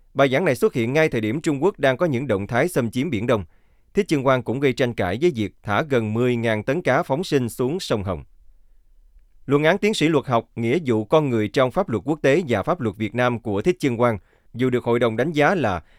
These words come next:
bản nghiên cứu này rất nhân văn, thể hiện vấn đề đạo đức, luân lý, nhưng trên quan điểm pháp luật, luận án toàn diện, bài bản, chuyên sâu về nghĩa vụ con người trong luật pháp quốc tế và luật pháp Việt Nam. Luận án này sẽ đóng góp vào kho tàng lý luận về nghĩa vụ con người đối với xã hội.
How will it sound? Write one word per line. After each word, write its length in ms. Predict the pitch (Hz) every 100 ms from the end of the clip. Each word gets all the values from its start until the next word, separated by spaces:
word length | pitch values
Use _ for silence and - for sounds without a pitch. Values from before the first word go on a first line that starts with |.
| _
bản 240 | 113 117 180
nghiên 140 | 160
cứu 180 | 170 202
này 220 | 147 101
rất 180 | 117 170
nhân 260 | 139 143 127
văn, 180 | 135 107 _ _
thể 120 | 160
hiện 220 | 151 110
vấn 160 | 123 185
đề 160 | 123
đạo 220 | 98 95 107
đức, 200 | 175 -
luân 260 | 123 127 123
lý, 260 | 123 185 - _ _
nhưng 220 | - 151 147
trên 180 | 147
quan 160 | 139 135
điểm 140 | 107
pháp 200 | 110 202
luật, 140 | 107 101 _ _ - _ _ _ _ -
luận 200 | 120 131
án 160 | 143 208
toàn 280 | 131 117
diện, 320 | 110 110 113 120
bài 160 | 113
bản, 300 | 104 98 123
chuyên 200 | 180 143
sâu 280 | 127 135 131
về 120 | 117 104
nghĩa 160 | 110 160
vụ 160 | 104
con 180 | 104 147
người 200 | 110 101
trong 200 | 95 127
luật 160 | 101 -
pháp 160 | 147
quốc 140 | 147 143
tế 220 | 120 151 156
và 80 | 98
luật 160 | 92
pháp 220 | - 143
Việt 160 | 104 -
Nam. 220 | 110 98 - _ _ _ _
Luận 200 | 131 147
án 140 | 185
này 140 | 170 120
sẽ 120 | 143
đóng 120 | 160
góp 180 | 170 -
vào 140 | 131 113
kho 160 | 151
tàng 240 | 143 113 117
lý 140 | 180
luận 260 | 147 104 113
về 160 | 113
nghĩa 200 | 107 113 160
vụ 180 | 107 104
con 220 | 139 123
người 200 | 104 95
đối 140 | 120 160
với 100 | 190
xã 140 | -
hội. 260 | 107 87